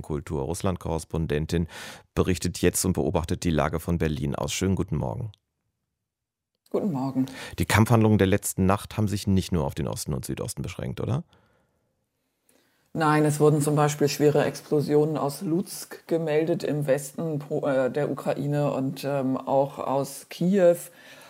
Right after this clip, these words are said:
Speaker 2: Der Generalstab der Ukraine berichtet, dass das russische Militär weiter, äh, versuche, Richtung Kiew aus Nordwesten und aus Osten vorzudringen.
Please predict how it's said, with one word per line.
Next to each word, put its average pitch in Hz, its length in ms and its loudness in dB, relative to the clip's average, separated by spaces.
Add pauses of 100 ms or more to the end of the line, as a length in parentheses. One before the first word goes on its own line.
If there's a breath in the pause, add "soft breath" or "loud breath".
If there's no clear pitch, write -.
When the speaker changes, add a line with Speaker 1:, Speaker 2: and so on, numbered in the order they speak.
(180 loud breath)
Speaker 2:
Der 151 180 2
Generalstab 151 640 -2
der 147 180 0
Ukraine 147 800 -2
berichtet, 147 760 -4
dass 139 320 -4
das 139 180 -6
russische 143 380 -4
Militär 135 520 -2
weiter, 147 540 2
äh, 131 160 -4
versuche, 147 880 0 (600 loud breath)
Richtung 151 500 0
Kiew 147 480 0
aus 143 240 -2
Nordwesten 135 560 -2
und 143 340 -4
aus 135 340 -2
Osten 139 680 -2
vorzudringen. 156 1200 0